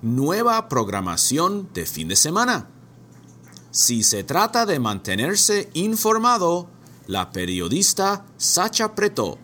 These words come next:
se encargará de las últimas noticias de eventos mundiales en el popular programa Primer Impacto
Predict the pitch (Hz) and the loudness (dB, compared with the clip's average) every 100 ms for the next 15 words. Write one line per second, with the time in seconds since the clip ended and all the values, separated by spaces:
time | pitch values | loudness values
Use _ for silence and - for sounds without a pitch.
0 | - - - - 113 98 95 101 90 90 | -20 -20 -6 -2 -2 -4 -6 -6 -4 -2
1 | 117 180 185 - - - 101 80 - 214 | 0 0 -2 -12 -14 -6 -4 -2 -4 -4
2 | 233 - 135 107 87 - 78 - 202 - | -4 -2 -2 0 -2 -2 -6 -4 0 2
3 | 196 196 - - 85 87 78 87 156 170 | 2 0 -2 -4 -6 -4 -4 -2 -2 -2
4 | 170 147 95 120 254 233 131 101 87 165 | -2 -2 -2 -2 0 0 0 0 0 0
5 | - - - - - - - 117 104 92 | 0 -2 -6 -16 -20 -20 -12 -8 -6 -6
6 | 87 226 233 147 120 104 85 87 82 117 | -2 -2 0 0 0 -2 -6 -8 -4 -2
7 | 165 175 175 - - - - - 76 110 | 2 2 0 -4 -16 -20 -16 -8 -4 0
8 | 156 147 107 95 131 143 - 139 143 | 0 -2 -6 0 0 0 0 0 0